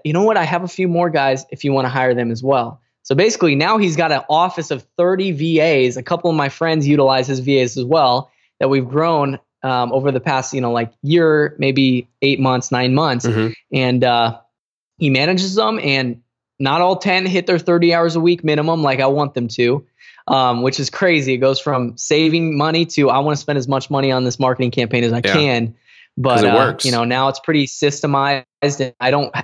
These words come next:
Speaker 1: I don't talk to anybody. If there's an issue, I just say, you know, in our, uh, we do a ten, ten minute huddle daily, and I'll just say, "Hey, Randy,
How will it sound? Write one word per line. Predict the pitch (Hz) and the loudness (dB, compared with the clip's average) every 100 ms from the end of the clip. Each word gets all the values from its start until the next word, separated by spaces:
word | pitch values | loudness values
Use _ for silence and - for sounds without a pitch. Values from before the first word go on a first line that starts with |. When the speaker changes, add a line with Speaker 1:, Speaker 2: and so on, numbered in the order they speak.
| - | -2
Speaker 1:
I | 147 | 0
don't | 160 | -2
talk | 156 151 151 | 0 -2 -2
to | - | -4
anybody. | 160 156 160 170 | -2 0 0 0
If | 143 | -2
there's | 143 139 | -2 -2
an | 123 | -2
issue, | 151 - 170 151 | -4 0 2 2
I | |
just | 131 - | 0 0
say, | 139 131 _ _ - | 0 0 _ _ -2
you | 147 | 0
know, | 131 127 | 2 0
in | 127 | 0
our, | 123 120 | 0 0
uh, | 123 117 | 0 2
we | 143 | 2
do | 147 | 2
a | 135 | 0
ten, | - 147 143 135 | -2 -2 -2 -2
ten | - 143 | -4 -2
minute | 139 123 | -2 -2
huddle | 135 135 | 0 0
daily, | 131 123 131 151 156 _ - - | 2 2 2 2 0 _ -14 -4
and | |
I'll | 123 | -2
just | 123 | 0
say, | 123 | 0
"Hey, | 131 | 2
Randy, | 135 135 139 143 143 | 2 2 2 0 0